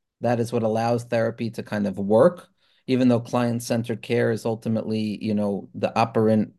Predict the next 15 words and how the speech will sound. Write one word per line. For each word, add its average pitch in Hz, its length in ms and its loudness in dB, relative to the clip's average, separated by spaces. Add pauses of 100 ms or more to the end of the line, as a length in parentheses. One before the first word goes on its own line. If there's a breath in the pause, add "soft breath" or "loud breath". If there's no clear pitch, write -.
model. 107 680 2 (440 soft breath)
But 120 160 2
as 135 380 0
therapeutic 127 640 -2
modalities, 120 600 -2
especially 101 880 -2
in 110 100 2
the 113 100 4
realm 113 220 6
of 110 100 -2
trauma 131 340 2
care, 98 400 -2 (320 soft breath)
become 123 280 4
more 123 220 8
medicalized 147 1080 2